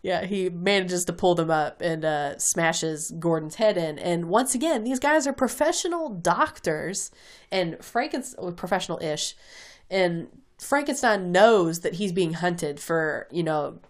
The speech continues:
harvesting these organs and stuff. He knows Scotland Yard's after him. And he left a blood stain in the staircase where they re-killed the monkey.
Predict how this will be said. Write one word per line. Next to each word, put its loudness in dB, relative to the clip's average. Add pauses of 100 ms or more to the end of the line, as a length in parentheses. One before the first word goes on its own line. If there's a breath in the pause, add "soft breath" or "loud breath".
(400)
harvesting 2
these -4
organs 0
and -10
stuff. -4
He -4
knows 2
Scotland 2
Yard's 0
after 0
him. -6
And -4
he -2
left 2
a 0
blood 2
stain -2
in -4
the -6
staircase -4
where -2
they -2
re-killed -2
the -4
monkey. -4